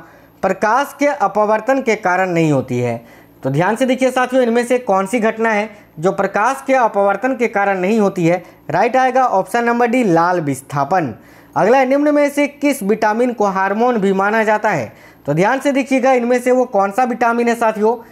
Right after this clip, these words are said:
जिसको हार्मोन भी माना जाता है? तो राइट आएगा विटामिन डी को, ऑप्शन नंबर बी। अगला है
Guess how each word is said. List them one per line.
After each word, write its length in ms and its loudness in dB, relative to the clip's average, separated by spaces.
जिसको 380 0
हार्मोन 640 0
भी 180 0
माना 320 0
जाता 240 0
है? 160 0
तो 80 0
राइट 240 0
आएगा 360 0
विटामिन 560 0
डी 160 2
को, 260 -2
ऑप्शन 360 0
नंबर 320 0
बी। 200 -6
अगला 240 2
है 160 0